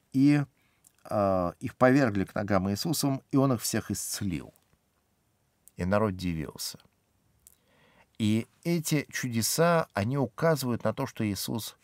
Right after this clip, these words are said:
Мессия, на то, что Он есть Спаситель. Но что важно понимать, а, в наши дни люди иногда молятся об исцелении,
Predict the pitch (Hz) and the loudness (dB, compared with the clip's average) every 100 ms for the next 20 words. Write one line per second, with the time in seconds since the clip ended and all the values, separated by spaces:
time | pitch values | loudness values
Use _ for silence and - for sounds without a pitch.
0 | - 107 - - 76 62 - _ _ _ | -12 -10 -10 -10 -10 -12 -14 _ _ _
1 | _ _ - 101 104 - - 131 120 104 | _ _ -4 -2 -4 -8 -10 -4 -2 0
2 | 104 - _ _ - - 98 - 87 - | -2 -4 _ _ -16 -4 -4 -4 -10 -12
3 | - _ _ _ _ _ _ - - - | -18 _ _ _ _ _ _ -20 -20 -20
4 | - - 127 - 135 156 135 127 - 113 | -20 -2 -2 -2 2 4 2 -2 -6 -6
5 | 127 165 190 - _ - - _ - 104 | -4 -4 -6 -8 _ -20 -20 _ -8 0
6 | 101 95 80 - _ _ _ _ _ - | 2 2 0 -10 _ _ _ _ _ -10
7 | 101 139 175 - 120 127 180 123 147 131 | -2 2 2 0 -6 -4 -2 0 0 0
8 | 131 117 110 110 120 139 98 80 90 90 | -2 -2 0 2 4 4 4 0 -4 -4
9 | 92 - - 120 190 202 196 156 | -4 -8 -4 -2 -2 -2 -2 -2